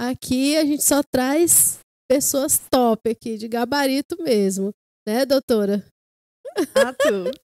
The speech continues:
Speaker 1: <laughs> Eita, e assim, doutora, eu queria que a senhora, agora voltando, né, o bloco, falasse sobre o mecanismo, né? Como que é? Como que funciona?
Speaker 2: O, o mecanismo relacionado que explica, né, em, pelo menos em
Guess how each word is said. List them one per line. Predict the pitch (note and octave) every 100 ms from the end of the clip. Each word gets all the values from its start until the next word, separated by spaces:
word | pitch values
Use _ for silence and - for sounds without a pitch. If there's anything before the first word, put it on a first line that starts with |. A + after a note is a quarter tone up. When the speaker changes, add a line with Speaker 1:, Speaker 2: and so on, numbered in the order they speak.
| - -
Speaker 1:
<laughs> | B4 A4+ G4 -
Eita, | B3 B3 B3+ B3 - A3+ -
e | D#4
assim, | F#4+ - C#4+ B3
doutora, | G#3+ G#3+ G#3 G3 -
eu | B3+
queria | C4+ D#4+ C#4 D4 C#4
que |
a | B3
senhora, | A#3+ A#3 A3+ - _ _ -
agora | F3+ G3+ G#3
voltando, | G3+ G3 A#3+ B3+ A3+
né, | G#3
o | G3+
bloco, | G3 G#3+ A#3 -
falasse | B3+ B3+ B3+ - -
sobre | C#4 B3 C#4 - - -
o |
mecanismo, | C4 D4+ D4+ - G4 D4+ C4+ C4+ A#3+ G#3+ G#3 G3+ _ _ _ -
né? | G3+ A3 A#3+ C4 _ _ _
Como | F#4 B4
que | - -
é? | C#4+ A#3
Como | F4 G4
que | -
funciona? | - E4+ - C#4+ A#3+ G#3 F#3+ G3 - _ _ _
Speaker 2:
O, | G3+ G#3 A3
o |
mecanismo | A3+ D4+ F4+ C4+ B3+ A#3+ A3
relacionado | A#3 C#4+ C4+ - G#3 F#3+ F#3 F3+
que | - A3+
explica, | A#3+ - - C4 C#4+ F3+ G#3
né, | F#3 G#3 C4
em, | A3 G#3
pelo | G3+ G#3
menos | B3 C#4
em | A#3